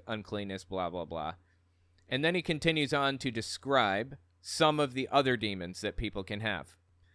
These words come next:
"Occult, I bind and break every spell, every curse, every hex, and every vex in Jesus' name."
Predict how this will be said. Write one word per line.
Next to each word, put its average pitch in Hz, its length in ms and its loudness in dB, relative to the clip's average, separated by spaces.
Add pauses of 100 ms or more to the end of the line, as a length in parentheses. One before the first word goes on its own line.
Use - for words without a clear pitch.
(220)
"Occult, 143 500 8
I 123 140 8
bind 143 420 4
and 139 160 0
break 131 320 2
every 160 240 2
spell, 147 460 4
every 135 240 2
curse, 143 360 0
every 147 260 0
hex, 143 300 0
and 139 120 -4
every 147 240 2
vex 151 400 2
in 117 180 -6
Jesus' 143 420 -2
name." 117 460 0